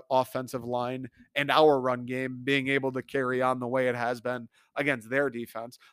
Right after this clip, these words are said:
Like, I'm worried about the team. And listen, if you fuck up, like, if our secondary, we blow a coverage or people f-, trip or whatever it is,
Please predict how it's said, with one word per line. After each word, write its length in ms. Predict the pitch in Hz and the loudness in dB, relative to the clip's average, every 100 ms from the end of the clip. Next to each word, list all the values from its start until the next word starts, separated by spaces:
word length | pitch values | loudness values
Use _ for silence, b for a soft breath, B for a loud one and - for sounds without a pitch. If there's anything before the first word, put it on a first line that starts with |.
| - | 0
Like, 160 | 151 147 | 2 4
I'm 300 | 202 190 151 | 4 2 0
worried 420 | 135 160 156 135 | 2 2 2 0
about 440 | 120 131 123 - | 0 0 0 -4
the 100 | 123 - | -14 -14
team. 540 | - 135 143 117 110 - b b - | -12 -6 -6 -6 -10 -20 b b -2
And 420 | 247 247 214 190 - _ _ _ _ _ _ | 0 0 -2 -10 -20 _ _ _ _ _ _
listen, 320 | 160 202 127 | 0 0 -2
if 140 | 113 117 | -6 -6
you 120 | 208 | -8
fuck 360 | - 180 185 | 0 0 0
up, 240 | 151 185 - | -2 -2 -2
like, 160 | 139 127 | -4 -2
if 120 | 127 | 0
our 140 | 160 | 0
secondary, 520 | 156 143 143 160 151 | 0 0 0 0 0
we 100 | 139 | 0
blow 300 | 135 135 139 | -2 0 0
a 40 | 127 | 0
coverage 720 | - 123 131 143 147 143 127 | -2 -4 0 2 2 2 -2
or 100 | 120 | -8
people 440 | - 135 127 123 - | -6 -8 -6 -8 -10
f-, 80 | |
trip 440 | - - 143 143 131 | -12 -4 0 0 0
or 100 | 120 | -4
whatever 500 | 117 127 135 127 117 | -2 -2 -2 -4 -4
it 160 | 117 | -4
is, 140 | 139 | -8